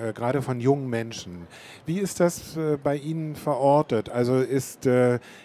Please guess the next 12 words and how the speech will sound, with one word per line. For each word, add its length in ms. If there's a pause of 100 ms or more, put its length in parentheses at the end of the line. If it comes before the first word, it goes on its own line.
(120)
die 60
Repräsentation 840
Deutschlands 520
stärker 340
im 80
Vordergrund, 600
sozusagen 360
die 80
Plakatwand 680
Deutschland 440
im 140
Ausland? 600